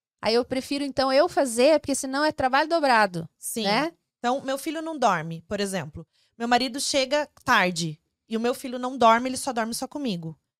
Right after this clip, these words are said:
Speaker 2: Quem falou que ele dorme só
Speaker 1: Por
Speaker 2: com
Speaker 1: que que
Speaker 2: você?
Speaker 1: tem que ser assim,
Speaker 2: Por
Speaker 1: né?
Speaker 2: que que ele tem que dormir só
Speaker 1: Aham.
Speaker 2: com, com você e não
Speaker 1: Aham.
Speaker 2: com o seu marido? E por que que esse marido não tá dando conta, esse pai não dá, não tá dando
Speaker 1: Uhum.
Speaker 2: conta de acolher esse filho?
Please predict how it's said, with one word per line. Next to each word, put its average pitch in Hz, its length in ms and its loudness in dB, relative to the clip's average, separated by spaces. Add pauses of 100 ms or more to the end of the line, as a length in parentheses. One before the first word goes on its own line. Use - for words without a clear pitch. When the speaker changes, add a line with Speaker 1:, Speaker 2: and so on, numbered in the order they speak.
(200)
Speaker 2:
Quem 294 180 -10
falou 233 420 0 (540)
que - 100 -10
ele 180 120 -6
dorme 175 200 -4
só 185 140 -6
Speaker 1:
Por - 80 -4
Speaker 2:
com 180 60 -6
Speaker 1:
que 453 60 2
que 415 60 0
Speaker 2:
você? - 100 -2
Speaker 1:
tem 214 140 0
que - 60 -12
ser - 140 -6
assim, 214 240 -4
Speaker 2:
Por 359 120 0
Speaker 1:
né? 180 140 -2
Speaker 2:
que 359 140 0
que 302 180 -8
ele 240 200 -2
tem 240 160 -10
que 226 120 -12
dormir 233 300 -6 (120)
só 226 120 2
Speaker 1:
Aham. 214 100 0
Speaker 2:
com, 208 320 -12 (100)
com 202 360 -6
você 180 580 0
e 202 140 -6
não 214 200 0
Speaker 1:
Aham. 247 60 -8
Speaker 2:
com 214 160 -12
o 202 40 -14
seu 208 140 -10
marido? 190 240 -8 (300)
E 277 100 -2
por 392 300 2
que 330 260 -6
que 440 120 -10
esse 440 160 -8
marido 339 360 -6
não 320 160 -12
tá 311 160 -2
dando 294 240 -8
conta, 247 380 -6
esse 294 180 -8
pai 226 540 0 (340)
não 240 160 -6
dá, 254 220 0
não 269 220 -2
tá 262 200 -2
dando 311 220 -4
Speaker 1:
Uhum. 247 60 -8
Speaker 2:
conta 277 260 -6
de 302 100 -4
acolher 294 380 -2
esse 285 200 -6
filho? 202 440 -4